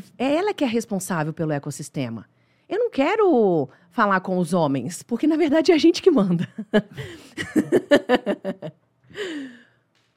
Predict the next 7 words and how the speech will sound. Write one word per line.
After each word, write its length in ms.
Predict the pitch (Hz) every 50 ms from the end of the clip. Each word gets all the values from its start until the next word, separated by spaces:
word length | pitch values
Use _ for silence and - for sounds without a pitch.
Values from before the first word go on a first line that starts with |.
| _ _ _ _ _ _ _ _
Tô 120 | - 415 415
errada? 360 | 392 339 415 403 302 226 240
Não 160 | 254 349 392
tô. 400 | - - 381 440 480 453 220 - - _ _ _ _ _ _ _ _ _ _ _ _ -
Então 220 | 233 226 254 262
eu 40 | 269
quero 300 | 269 269 269 277 320 -